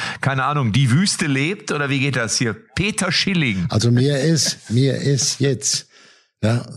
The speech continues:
Speaker 2: zweitausenddreiundzwanzig oder zweitausendvierundzwanzig, scheißegal wie der Song, zweitausendvierunddreißig, wenn es dann in Ost-Saudi-Arabien wird, dann beschäftige ich mich mit keiner Zehntelsekunde.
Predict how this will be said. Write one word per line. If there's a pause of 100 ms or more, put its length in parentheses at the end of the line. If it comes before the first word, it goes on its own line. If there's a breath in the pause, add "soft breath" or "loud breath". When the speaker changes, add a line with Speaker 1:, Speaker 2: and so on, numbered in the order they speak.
(220)
Speaker 2:
zweitausenddreiundzwanzig
oder
zweitausendvierundzwanzig, (260 loud breath)
scheißegal
wie
der
Song, (420 loud breath)
zweitausendvierunddreißig,
wenn
es
dann
in
Ost-Saudi-Arabien
wird,
dann (120)
beschäftige
ich
mich
mit (420 loud breath)
keiner
Zehntelsekunde.